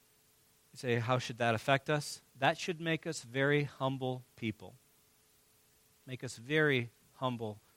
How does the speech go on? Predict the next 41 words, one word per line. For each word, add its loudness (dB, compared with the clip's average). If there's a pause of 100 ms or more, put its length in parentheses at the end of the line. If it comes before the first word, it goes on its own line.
(200)
people. -16 (1800)
Well, 2
what 6
should 4
I 10
do 4
practically? 6
I 4
think 0
one 2
of 2
the 2
best 6 (360)
ways 6
we -2
can 0
think 0
about 10
how 8
to 4
deal 2
with 6
these 4
things 0
of -4
what 2
we 0
know, 4
what 0
we 0
don't 2
know, 4 (180)
let's -4
go 0
look 2
at 4
Old 4
Testament 0
example 2 (120)
of 2
this 4